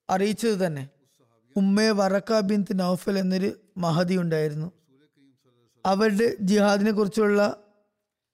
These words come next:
അഭിവാഞ്ചിയെ കുറിച്ചുള്ള പരം-, പരാമർശം ഇങ്ങനെ വന്നിരിക്കുന്നു.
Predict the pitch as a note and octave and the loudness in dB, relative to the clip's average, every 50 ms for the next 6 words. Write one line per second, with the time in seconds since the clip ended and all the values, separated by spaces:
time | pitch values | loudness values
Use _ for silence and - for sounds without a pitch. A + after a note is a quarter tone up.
0 | _ _ _ _ _ _ _ _ _ _ _ _ _ E3 F3 E3 F3+ F#3 G3 F#3 | _ _ _ _ _ _ _ _ _ _ _ _ _ -4 -2 0 2 2 2 2
1 | F#3+ G3 F3+ G3+ G3+ G3+ F3 - F#3+ F3+ E3+ - F#3+ F3+ F3+ F3+ F3 F3 E3 D#3+ | 2 2 2 2 2 0 0 -2 -2 -2 -2 -2 0 0 0 0 0 0 0 0
2 | D#3+ E3 E3 D#3+ - E3+ D#3+ D#3+ D#3+ E3 D#3+ - - F3 F3 E3+ E3 D#3+ D#3+ D#3+ | -2 -2 -4 -4 -2 -2 0 0 0 -2 -4 -4 -6 -6 -4 -2 -2 -2 0 -2
3 | D#3+ D#3 D#3 D3+ D3+ D3 D3 C#3 C#3+ D3 D3 E3+ F#3 | -2 -2 -2 -4 -4 -6 -6 -6 -8 -8 -8 -10 -10